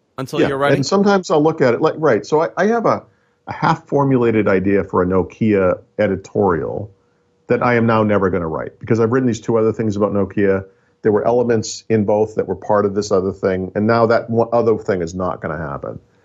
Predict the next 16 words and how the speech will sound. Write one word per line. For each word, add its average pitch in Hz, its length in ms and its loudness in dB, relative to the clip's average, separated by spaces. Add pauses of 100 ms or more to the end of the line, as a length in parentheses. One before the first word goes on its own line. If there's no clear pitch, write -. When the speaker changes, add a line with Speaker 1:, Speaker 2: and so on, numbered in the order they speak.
(140)
Speaker 2:
So 117 120 0
that 120 180 2
one 123 100 2
I'm 107 120 2
gonna 95 160 2
just, - 280 -6 (160)
I'll 87 120 -2
just - 160 -12
toss - 320 -10
it. - 140 -12
Speaker 1:
So 233 100 -2
do 190 140 -4
you 254 100 -4
keep - 160 -6
Speaker 2:
But 120 140 4
Speaker 1:
them? 247 220 -6